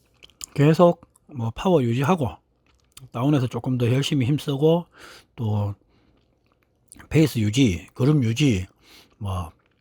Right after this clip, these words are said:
전방 선두에서는 로테이션 아주 뭐 멋지게 돌아갔고요.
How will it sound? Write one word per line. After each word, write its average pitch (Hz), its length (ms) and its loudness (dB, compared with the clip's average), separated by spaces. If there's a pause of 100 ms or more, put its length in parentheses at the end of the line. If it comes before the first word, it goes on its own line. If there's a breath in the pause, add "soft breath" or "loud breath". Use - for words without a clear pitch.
(380)
전방 131 680 0 (180)
선두에서는 147 840 0
로테이션 113 640 -2 (480 loud breath)
아주 113 240 -2
뭐 117 180 0
멋지게 123 360 -2
돌아갔고요. 104 680 -2